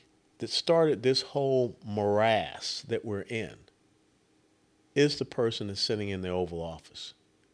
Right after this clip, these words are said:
his administration. Sure, there was a trickling of people coming across the border during the Trump administration, but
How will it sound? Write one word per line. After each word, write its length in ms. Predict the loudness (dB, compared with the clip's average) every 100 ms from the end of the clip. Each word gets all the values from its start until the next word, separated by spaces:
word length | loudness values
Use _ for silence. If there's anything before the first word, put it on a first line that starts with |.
| _ _ _ _ _
his 180 | -6 -4
administration. 800 | -4 -4 -6 -6 -6 -8 -8 -14 _ _ _ _ -20 -20 _ _ _ _ _ _ _ _ _ 2
Sure, 280 | 8 10
there 200 | 10 10
was 160 | 10 8
a 80 | 0 -4 _
trickling 680 | 2 6 6 6 8 8 8
of 120 | 2 2
people 540 | -4 2 4 6 4
coming 300 | 0 -4 -4
across 420 | 0 4 4 2
the 80 | -6
border 380 | 0 2 4 0
during 220 | -2 -4
the 40 |
Trump 260 | -4 -6 -4
administration, 540 | -4 -4 0 -2 -2
but 160 | 0